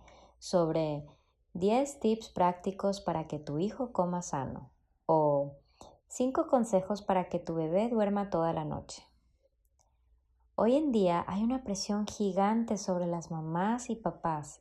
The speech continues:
en cuanto a criar hijos buenos y tenerlos tenerlo todo bajo control.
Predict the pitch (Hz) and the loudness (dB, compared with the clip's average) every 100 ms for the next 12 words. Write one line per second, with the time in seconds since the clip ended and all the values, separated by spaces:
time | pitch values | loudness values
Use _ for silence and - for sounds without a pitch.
0 | - 170 165 180 170 175 170 175 180 190 | -10 -8 -4 -4 -4 -6 -6 -2 0 2
1 | 196 - 165 - 151 165 226 311 349 339 | -2 -4 -8 -8 -6 0 0 0 -6 -12
2 | - _ _ - _ _ _ _ _ _ | -20 _ _ -20 _ _ _ _ _ _
3 | - 202 196 180 180 180 190 190 - _ | -2 0 4 4 4 2 0 -2 -8 _
4 | - 175 180 180 185 185 202 220 180 156 | -4 -2 0 2 2 4 2 2 0 -4
5 | - 156 151 - | -8 -8 -6 -6